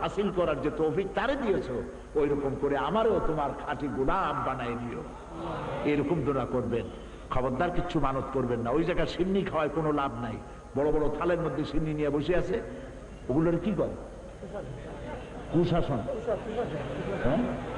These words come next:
তুষের ডাইল না কি বলে আমি বুঝলাম না। ওই যে বড় বড়, এ,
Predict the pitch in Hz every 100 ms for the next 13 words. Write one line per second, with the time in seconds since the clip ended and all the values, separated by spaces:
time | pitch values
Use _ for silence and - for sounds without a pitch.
0 | - - - - - - - - - -
1 | 220 196 151 131 135 117 110 123 - 139
2 | 139 135 135 123 123 143 131 - 254 214
3 | - - - - - - 262 - - -
4 | - - - - - - 180 196 208 202
5 | - - - - - - - - - 151
6 | 226 254 254 247 220 - - - - -
7 | - - 156 156